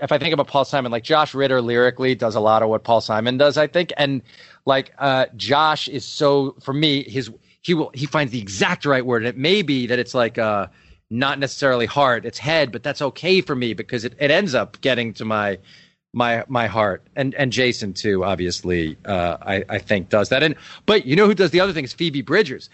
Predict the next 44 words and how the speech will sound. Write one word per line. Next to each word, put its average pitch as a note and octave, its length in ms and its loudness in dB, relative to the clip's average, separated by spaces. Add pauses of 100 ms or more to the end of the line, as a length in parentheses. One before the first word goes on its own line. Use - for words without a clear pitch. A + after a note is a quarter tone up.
(120)
Like D3+ 100 0
Phoebe G#3 280 0
Bridgers E3+ 380 0
is A2+ 140 -14
in C3+ 60 -8
that B2+ 180 -4
Paul A#2+ 160 0
Simon F3 380 0
school, C3+ 540 0
the, C#3+ 300 -2 (260)
the - 60 -10
thing D#3 140 0
you're E3 120 2
talking C#3 280 -2
about A#2+ 320 -2
of, B2+ 400 -2 (180)
and B2 120 -4
J-, C3+ 160 -4
and, C3 420 -4
and B2+ 140 -2
Jay B2+ 180 2
Farrar, C#3+ 400 2
where C3 160 -2
Phoebe E3 320 -4
Bridgers, E3+ 500 0 (460)
you E3+ 160 2
don't A#3 100 4
even D3+ 140 2
know C3 140 2
why D3 640 0
the C#3 80 -4
stuff B2 400 -2 (100)
destroys A#2+ 580 0
you G#2+ 120 -2
when G2+ 100 -4
you G2+ 80 -4
listen F#2+ 240 -6
to F2 220 -8
it. D2+ 160 -10
You C#3+ 80 2
just D#3+ 240 2
end C#3 120 0
up C#3 140 0
destroyed. D#3+ 640 -4